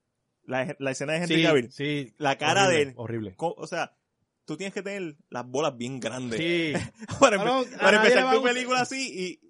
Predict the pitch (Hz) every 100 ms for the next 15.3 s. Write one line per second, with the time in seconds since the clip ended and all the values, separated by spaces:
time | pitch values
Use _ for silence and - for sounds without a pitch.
0 | _ 170 175 175 170 208 220 226 175 160
1 | 196 180 175 170 143 147 143 151 160 151
2 | 143 123 101 _ _ 139 127 95 _ _
3 | - 127 156 151 131 120 104 92 _ _
4 | 190 - - 131 139 139 151 170 147 _
5 | _ 165 165 185 196 220 240 214 196 190
6 | 180 175 208 220 269 233 202 196 _ _
7 | 160 160 180 233 202 185 220 214 180 175
8 | 170 190 247 262 220 247 190 240 294 220
9 | 208 214 233 247 247 254 285 262 240 269
10 | 240 196 _ _ 196 190 - 233 247 233
11 | 233 247 254 254 247 247 247 269 196 -
12 | _ - 202 196 208 208 269 269 233 247
13 | 254 277 247 208 233 240 269 240 208 220
14 | 247 240 247 240 214 170 156 170 147 123
15 | 131 135